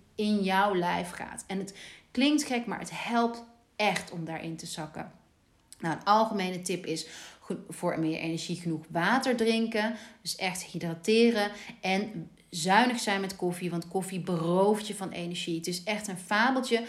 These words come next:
En, eh, koffie geeft je s-, kortstondige energie, maar berooft je daarna echt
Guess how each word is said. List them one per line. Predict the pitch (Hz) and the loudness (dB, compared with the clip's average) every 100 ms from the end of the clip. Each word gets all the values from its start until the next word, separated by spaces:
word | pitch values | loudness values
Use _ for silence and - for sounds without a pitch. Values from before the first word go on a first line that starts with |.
| - - | -10 -10
En, | 180 190 - | -6 -4 -4
eh, | 196 | -4
koffie | 196 190 175 | -4 -4 -4
geeft | 180 170 - | -4 -4 -6
je | |
s-, | 170 - - | -12 -14 -8
kortstondige | 190 185 - 247 294 294 | -6 -4 0 2 4 2
energie, | - 220 220 - 233 240 - - | 0 -2 -4 2 4 4 -2 -12
maar | - 170 | -10 -6
berooft | 170 175 196 202 202 | -4 0 0 0 -2
je | 165 | 0
daarna | 170 170 170 - | 0 0 -4 -6
echt | 220 226 226 | -4 -4 -6